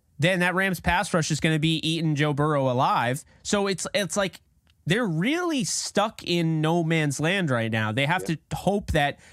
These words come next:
Speaker 1: things work out, and, like, T Higgins and, you know, what do you, what do you always say? They gotta eat their Wheaties.
Speaker 2: Yeah.
Speaker 1: T Higgins and Jamar Chase are gonna have to break every tackle if they're gonna play that dink and dunk game. So I got the Rams in this one, thirty-one twenty-three,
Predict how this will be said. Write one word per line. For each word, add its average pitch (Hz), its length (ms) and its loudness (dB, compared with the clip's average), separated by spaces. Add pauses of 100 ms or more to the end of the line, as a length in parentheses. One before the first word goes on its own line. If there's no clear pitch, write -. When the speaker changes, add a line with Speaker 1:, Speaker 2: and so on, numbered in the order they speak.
(160)
Speaker 1:
things 185 340 0
work 151 200 0
out, 175 260 2
and, 139 140 0
like, 131 200 0
T 185 240 -2
Higgins 160 580 0
and, 139 160 0 (340)
you 156 120 2
know, 156 80 2
what 165 100 2
do 190 80 2
you, 180 160 2
what 175 120 0
do 185 60 2
you 185 60 2
always 175 160 0
say? 190 140 0
They 170 100 2
gotta 160 160 2
eat 156 140 0
their 151 120 0
Wheaties. 185 440 -2 (140)
Speaker 2:
Yeah. 92 80 -16
Speaker 1:
T 262 240 2
Higgins 185 680 0
and 160 540 0
Jamar 180 360 0
Chase 185 400 -2
are 151 120 0
gonna 147 160 0
have 147 220 0
to 143 100 -2
break 139 360 -2 (360)
every 156 300 0
tackle 147 640 0 (160)
if 165 160 0
they're 160 100 4
gonna 156 140 2
play 147 200 0
that 120 180 0
dink 127 220 0
and 117 120 0
dunk 120 180 0
game. 107 200 0
So 151 120 0
I 170 80 2
got 240 140 0
the 214 80 -2
Rams 165 300 2
in 143 60 2
this 127 120 -4
one, 127 160 0
thirty-one 151 680 0 (300)
twenty-three, 151 840 0